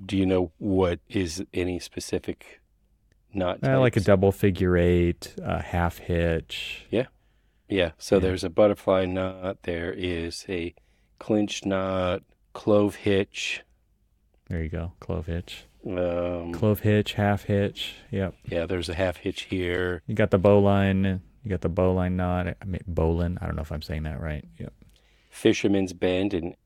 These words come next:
Speaker 1: or an anchor bend.
Speaker 2: Got the square
Speaker 1: There.
Speaker 2: knot. I, I'm just doing the, the usual suspects. There's so many amazing knots out
Speaker 1: Double
Speaker 2: there.
Speaker 1: ba-, double back knot, uh,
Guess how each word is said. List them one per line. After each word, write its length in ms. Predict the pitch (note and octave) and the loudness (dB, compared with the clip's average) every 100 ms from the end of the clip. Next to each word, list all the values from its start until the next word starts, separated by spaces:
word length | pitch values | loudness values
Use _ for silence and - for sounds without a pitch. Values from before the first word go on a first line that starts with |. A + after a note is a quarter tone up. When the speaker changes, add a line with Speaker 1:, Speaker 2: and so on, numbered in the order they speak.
| _ | _
Speaker 1:
or 200 | F#2+ E2 | -6 -4
an 100 | D#2+ | -4
anchor 380 | - F#2+ F#2+ D#2+ | -6 -8 -6 -6
bend. 420 | D#2+ D#2 F#2 G#2+ - _ _ _ _ _ _ _ _ _ _ | -4 -4 -4 -8 -12 _ _ _ _ _ _ _ _ _ _
Speaker 2:
Got 160 | - - | -10 -8
the 60 | |
square 340 | - F2+ E2+ E2 | -4 0 0 -2
Speaker 1:
There. 80 | |
Speaker 2:
knot. 360 | D#2+ D#2+ E2 D#2+ - - _ _ - | -2 -4 -4 -6 -12 -20 _ _ -10
I, 140 | F#2 - | -8 -4
I'm 160 | F#2+ | 0
just 140 | F#2+ - | 0 4
doing 220 | F#2 D#2 | 2 4
the, 100 | D2+ | 0
the 180 | E2 E2+ | -2 0
usual 440 | E2 D#2+ E2+ D#2+ | 0 0 0 0
suspects. 520 | - E2+ - E2 - | 0 -2 -2 -2 -2
There's 200 | F2 D#2+ | -6 -4
so 180 | - E2+ | -2 -2
many 260 | D#2+ D#2 D2 | -2 -2 -4
amazing 460 | D2 D2 D2 C#2+ | -4 -6 -6 -8
knots 320 | C#2+ C#2+ D2+ | -6 -8 -8
out 80 | D2+ | 0
Speaker 1:
Double 240 | G#2 F#2+ F#2+ | 2 2 2
Speaker 2:
there. 220 | G#2+ B2 | 0 0
Speaker 1:
ba-, 80 | G#2+ | 0
double 280 | A#2 G#2+ | 2 2
back 360 | G2+ G#2+ G#2 - | 4 4 2 0
knot, 480 | G2+ G2 F#2+ F#2+ - _ _ _ _ _ _ _ _ _ _ - | 0 2 0 0 -4 _ _ _ _ _ _ _ _ _ _ -2
uh, 300 | F2+ E2 E2+ | 0 2 -2